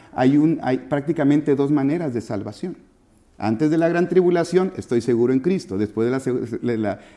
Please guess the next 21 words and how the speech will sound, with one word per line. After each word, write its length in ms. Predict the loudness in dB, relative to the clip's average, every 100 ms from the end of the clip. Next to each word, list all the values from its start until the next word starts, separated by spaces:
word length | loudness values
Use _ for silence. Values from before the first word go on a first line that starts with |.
| -4
de 100 | 0
la 140 | 2
gran 240 | 2 0 0
tribul-, 280 | 0 0 -2
o, 100 | -2
o 240 | 0 2
en 100 | 4
la 100 | 4
gran 180 | 2 0
tribulación, 460 | 0 0 2 2 0 0
ya 120 | 2
no 60 | 2
estoy 240 | 2 0
seguro 280 | 2 2 2
en 60 | 2
Cristo, 260 | 0 0
porque 280 | -4 -4 -2
no 80 | 0
hay 100 | 0
Espíritu 440 | -4 -4 -4 -4
Santo. 360 | -6 -8 -8